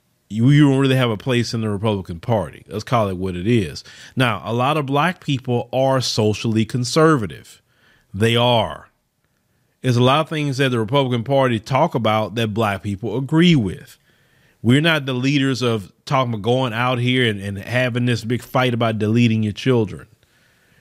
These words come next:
You know, we're not out here being the leaders of all this L G B T things that's going on, or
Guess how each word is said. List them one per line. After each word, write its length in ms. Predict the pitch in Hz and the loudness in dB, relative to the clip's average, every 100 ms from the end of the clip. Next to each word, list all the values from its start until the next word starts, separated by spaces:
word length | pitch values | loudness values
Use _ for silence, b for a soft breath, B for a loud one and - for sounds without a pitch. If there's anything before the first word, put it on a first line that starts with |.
| b | b
You 100 | 120 | 0
know, 100 | 110 | 2
we're 180 | 113 143 | 2 2
not 300 | 147 139 90 | 2 0 -2
out 280 | 131 143 | -4 -2
here 320 | 127 123 120 110 | -4 -2 -2 -4
being 280 | 123 123 | -4 -4
the 80 | 113 | -4
leaders 560 | 107 131 127 113 104 98 | -2 0 2 2 0 -2
of 160 | 95 | -2
all 260 | 95 120 117 | 0 2 4
this 220 | 117 107 - | 2 0 -2
L 220 | 120 120 | 2 2
G 180 | 117 113 | 2 0
B 220 | 113 113 | -2 -2
T 240 | - 139 | 0 0
things 320 | 117 110 104 | 2 0 0
that's 120 | 98 95 | -4 -4
going 360 | 101 101 92 | -2 -2 -4
on, 380 | 87 78 76 76 | -6 -8 -12 -14
or 240 | 78 76 | -14 -14